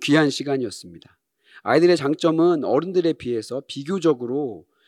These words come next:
보여지는 겉모습에 대한 편견이 없고 자유롭다는 것이죠. 그래서 중요한 것들, 소중한 것들을 편견 없이 배우고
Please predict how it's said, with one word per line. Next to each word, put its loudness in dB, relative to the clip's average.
보여지는 4
겉모습에 -4
대한 -8
편견이 -6
없고 -6
자유롭다는 0
것이죠. -18
그래서 0
중요한 -2
것들, -10
소중한 -2
것들을 -4
편견 -4
없이 -4
배우고 -4